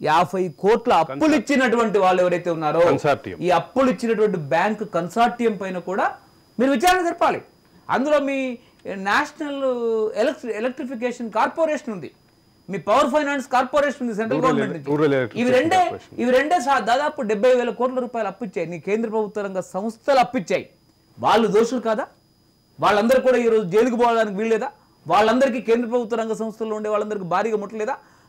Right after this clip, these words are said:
Speaker 1: తప్పుడు హైక్ చేసినటువంటి, ఘోరంగా పెంచినటువంటి, అభూత కల్పనతో సృష్టించినటువంటి డీపీఆర్లు ఏవైతే ఉన్నాయో, ఆ లక్షల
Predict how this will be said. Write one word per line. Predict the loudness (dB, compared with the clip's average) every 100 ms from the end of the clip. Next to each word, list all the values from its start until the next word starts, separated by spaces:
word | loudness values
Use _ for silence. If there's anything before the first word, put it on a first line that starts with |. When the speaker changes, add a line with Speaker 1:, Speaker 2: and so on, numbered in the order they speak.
| _ -4
Speaker 1:
తప్పుడు | -4 -4 -2 0 2 -2 -14 _ 0
హైక్ | 0 0 -6 -2
చేసినటువంటి, | -2 -2 -4 -4 -6
ఘోరంగా | -8 -10 -2 2 2 2 0
పెంచినటువంటి, | -2 -6 -8 -8 -6 -8 -8 -10 -10 _ _
అభూత | -6 -2 -2
కల్పనతో | -2 -4 -6 -8 -6
సృష్టించినటువంటి | -8 -12 -12 -12 -10 -10 -10 -14 _ _ _ _ -16
డీపీఆర్లు | -4 -2 0 0 0 2
ఏవైతే | 0 0 -4
ఉన్నాయో, | -6 -6 -8 _ _ _
ఆ | -2 -2 -2 _ _ -8
లక్షల | -4 -4 0 2 2 0